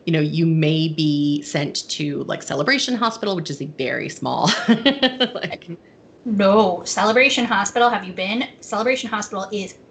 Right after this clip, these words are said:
Speaker 2: huge. It is massive. It also looks like a hotel. Like, I wouldn't mind having to stay there for a few days. Like, it has
Speaker 1: <laughs>
Speaker 2: everything you can possibly imagine. Like, not only the ho-, the hospital, but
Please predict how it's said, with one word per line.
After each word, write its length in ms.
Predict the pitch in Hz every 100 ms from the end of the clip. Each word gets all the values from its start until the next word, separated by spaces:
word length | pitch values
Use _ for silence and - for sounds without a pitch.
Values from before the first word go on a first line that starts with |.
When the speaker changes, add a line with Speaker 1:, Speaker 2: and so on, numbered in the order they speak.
| - -
Speaker 2:
huge. 720 | - - 208 190 156 - -
It 80 | 226
is 120 | 247
massive. 380 | 254 196 208 220 220
It 80 | 208
also 280 | 196 214 190
looks 220 | 185 -
like 180 | 208 196
a 40 |
hotel. 480 | - 185 190 185 220
Like, 240 | 202 -
I 100 | 190
wouldn't 340 | 196 196 208 196
mind 280 | 175 180
having 320 | 170 170 226 202
to 180 | -
stay 280 | - - 175
there 240 | 196 214 214
for 240 | - 220
a 60 | 226
few 200 | 247 247
days. 340 | 247 262 254
Like, 360 | 226 202 214 220 -
it 160 | - 262
has 320 | 285 262 240 -
Speaker 1:
<laughs> 60 |
Speaker 2:
everything 420 | 262 269 269 262 247
you 80 |
can 140 | 240 226
possibly 420 | 220 214 208 208
imagine. 420 | 202 196 196 190
Like, 180 | 190 185
not 180 | 208 208
only 240 | 214 196
the 100 | 190
ho-, 240 | 196 196 -
the 80 | 190
hospital, 500 | 185 330 302 269 240
but 220 | 226